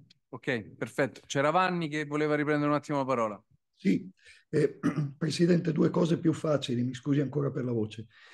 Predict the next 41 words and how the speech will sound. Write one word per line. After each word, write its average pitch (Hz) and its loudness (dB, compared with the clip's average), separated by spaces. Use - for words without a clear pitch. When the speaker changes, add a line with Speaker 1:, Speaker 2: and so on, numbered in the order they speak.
Speaker 2:
Di 147 -2
solito, 160 4
eh, 147 -4
lo 143 0
chiedevo 156 4
al 139 4
Presidente 139 0
di 131 2
Lega 135 4
Massimo 123 0
Righi. 110 -4
Il 196 6
volley, 139 6
secondo 151 -2
lei, 139 2
al 123 0
di 127 2
là 151 4
della 131 2
sua 123 -2
gestione, 113 -2
adesso 196 6
è 147 0
un 160 -2
po' - 4
più 160 2
vicino 247 2
o 185 4
un 165 2
po' 170 2
più 165 4
lontano 156 2
dal 143 2
calcio 151 2
e 208 8
o 214 12
dal 185 8
basket, 165 4
che 156 0
è 160 2
l'altro, 147 4